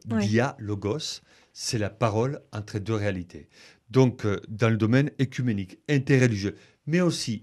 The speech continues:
Speaker 2: avec les non-croyants ou avec les lointains, il faut pas les oublier, les lointains faisant partie de notre famille parce qu'ils ont été baptisés, mais ils sont restés loin. Je pense qu'il faut pas oublier ce
Speaker 1: Hmm.
Speaker 2: dialogue, euh, différent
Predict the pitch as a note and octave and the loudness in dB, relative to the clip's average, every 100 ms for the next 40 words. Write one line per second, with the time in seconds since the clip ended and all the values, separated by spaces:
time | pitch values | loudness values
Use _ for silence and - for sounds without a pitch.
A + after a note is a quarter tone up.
0 | _ A2 G#2 G2+ G2+ A2 E3 - A#2+ G2+ | _ -6 -2 -2 -2 -4 -6 -6 -4 -4
1 | F#2+ - - _ _ G#3 A3+ - - A#2 | -6 -12 -20 _ _ -2 -2 -2 -6 -2
2 | B2 A2 G2+ C3 D#3 F#2 E2 - - F#2+ | 0 0 0 0 -2 -4 -6 -10 -16 -8
3 | F2 E2 D#2+ D#2 F2+ G#3+ A#3+ _ - - | -8 -8 -12 -10 -6 -6 -8 _ -20 -20
4 | _ G2+ G#2+ A2 C#3+ - - _ _ _ | _ -2 0 0 -2 -4 -8 _ _ _
5 | - G#2+ A#2 A2 - A#2 F#2+ G2 - G2+ | 0 4 6 4 4 2 2 -4 -4 -2
6 | - G2+ - F#2+ F2 D2+ D#2 - A#2 C#3 | -2 -6 -6 -8 -6 -6 -8 -6 -2 0
7 | F#3+ - _ - - _ A2+ A#2+ E3+ - | 0 -2 _ -20 -20 _ 2 4 4 0
8 | - C3+ B2 B2 - D3+ C3 A2+ C3 A#2 | 0 2 2 0 -4 -6 -2 2 2 0
9 | - _ _ - - _ _ - - D3+ | -10 _ _ -20 -20 _ _ -16 0 0
10 | - A2 G2+ C#3+ A#2+ G2 G2 B2+ C3+ - | 0 -4 0 2 4 2 -2 -2 -4 -4
11 | A#3+ A3+ A2+ B2 D3 G2+ - - - _ | -2 2 4 4 2 -2 -6 -12 -20 _
12 | - A2 G2+ F#2 F2+ F2 - - A2+ G2 | -4 -2 0 0 -2 -6 -8 -12 -10 -4
13 | E3+ F3 B2+ F2 G#2+ | -4 -2 -2 -2 -6